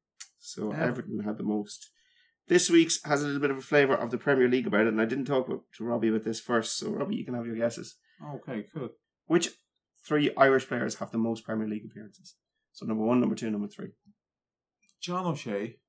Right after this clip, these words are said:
Speaker 1: Nope.
Speaker 2: No?
Speaker 1: Actually,
Speaker 2: Oh, um,
Speaker 1: give your answers. I'm not gonna tell you whether they're right or wrong so people can hear it.
Speaker 2: Oh, yeah. Gary Kelly.
Speaker 1: Giving no answers. Think about it.
Speaker 2: Gary Kelly has to be one.
Speaker 1: It's an interesting one.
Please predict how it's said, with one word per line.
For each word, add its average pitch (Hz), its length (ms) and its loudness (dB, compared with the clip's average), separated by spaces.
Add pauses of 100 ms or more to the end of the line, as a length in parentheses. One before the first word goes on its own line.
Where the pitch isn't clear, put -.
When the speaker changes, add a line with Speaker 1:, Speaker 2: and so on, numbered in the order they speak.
(200)
Speaker 1:
Nope. - 260 -2 (600)
Speaker 2:
No? 190 300 -4 (1400)
Speaker 1:
Actually, 143 340 4
Speaker 2:
Oh, 151 40 0 (120)
um, 135 160 -2
Speaker 1:
give 143 160 4
your 151 100 10
answers. 143 220 6
I'm 139 80 6
not - 140 4
gonna 139 120 2
tell 139 80 4
you 127 60 4
whether 120 140 4
they're 117 60 4
right 117 140 4
or - 60 0
wrong 110 180 4
so 107 100 -6
people 110 220 -4
can 98 100 -6
hear 104 180 0
it. 101 60 -12 (1160)
Speaker 2:
Oh, 135 160 -12
yeah. 117 140 -10 (500)
Gary 135 260 -6
Kelly. 101 360 -12 (1300)
Speaker 1:
Giving 110 220 -2
no 110 200 4
answers. - 300 -4
Think 185 180 4
about 117 160 6
it. - 100 0 (160)
Speaker 2:
Gary 143 280 -4
Kelly 110 420 -8
has 98 200 -16
to - 140 -18
be - 120 -20
one. - 140 -20 (100)
Speaker 1:
It's - 200 -4
an 117 140 0
interesting - 380 -4
one. 104 100 -10